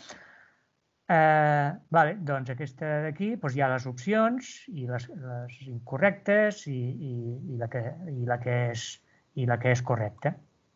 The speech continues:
En, en l'anterior, doncs,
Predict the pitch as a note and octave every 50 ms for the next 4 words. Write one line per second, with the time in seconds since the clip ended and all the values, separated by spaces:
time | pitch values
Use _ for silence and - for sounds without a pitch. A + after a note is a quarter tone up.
0 | _ _ _ _ - - - - _ _ _ _ - - - - - - _ _
1 | _ _ _ _ _ _ _ _ _ _ - D3 C3 B2 B2 B2+ B2+ - D3+ B2
2 | A#2+ B2 A#2+ A#2 A#2 A#2 A#2 A2+ A#2 A#2 A#2 A#2 A#2 A2 - B2 A#2+ C3 C#3+ D3+
3 | C3+ A#2 G#2+ - - - _ _ _ _ _ _ _ _ _ _ - - _ _
4 | - - - - - - - - - _ _ _ - - - - - - - -
5 | D3+ C3 A2 A#2+ A#2 A2 A2 G#2+ G#2+ G#2+ G#2+ G#2 G#2 G#2 G2+ G2+ -